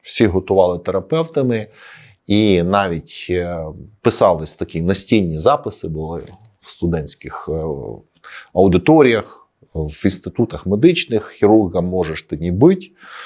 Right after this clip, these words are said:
но терапевтом стать обязан. І от серед людей, які найкраще себе проявляли в, ем, середній медичній освіті, скажімо так, безперечно, це вища медична освіта, але ті, які готувались на терапевтів, їх відбирали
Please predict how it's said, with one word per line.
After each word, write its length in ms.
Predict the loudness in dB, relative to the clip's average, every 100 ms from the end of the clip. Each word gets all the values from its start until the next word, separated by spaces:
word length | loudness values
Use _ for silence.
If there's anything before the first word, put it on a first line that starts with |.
| -20 -20 _ -2
но 120 | 0
терапевтом 680 | 4 4 4 2 0 0 -4
стать 340 | 0 -2 0
обязан. 540 | 0 4 2 0 -8 -20 _ _ -20 -18 -18 -18 _ _ 4
І 80 |
от 260 | 6 4 2
серед 400 | -4 0 0 2
людей, 380 | 0 0 2 2
які 240 | 0 0
найкраще 640 | 0 2 2 2 0 -4 -10
себе 760 | -6 -4 2 4 6 4 2
проявляли 1040 | 0 -2 -2 2 4 6 4 0 -4 -6 -10
в, 300 | -16 -8 -4
ем, 480 | -4 -4 -6 -8 -10 -12 -12 -14 -16 -20 -20 -20 -20 _ _ -10
середній 580 | 0 2 4 2 0 -2
медичній 720 | -4 -4 -4 -6 -6 -12 -10
освіті, 560 | -6 2 2 2 -4
скажімо 400 | -4 -2 0 0 -6
так, 140 | 0
безперечно, 760 | -2 2 2 0 -8 -12 -10 -4
це 120 | 0
вища 380 | 4 2 2 -4
медична 440 | -6 -10 -14 -16
освіта, 480 | -8 0 2 2 -2
але 260 | -4 -8 -10
ті, 300 | -2 0 0
які 220 | -2 -8
готувались 580 | -10 -2 2 2 0 -10
на 80 | -6
терапевтів, 760 | -4 0 4 4 2 -4 -2
їх 240 | -4 -4
відбирали 680 | 0 0 4 4 4 2 -2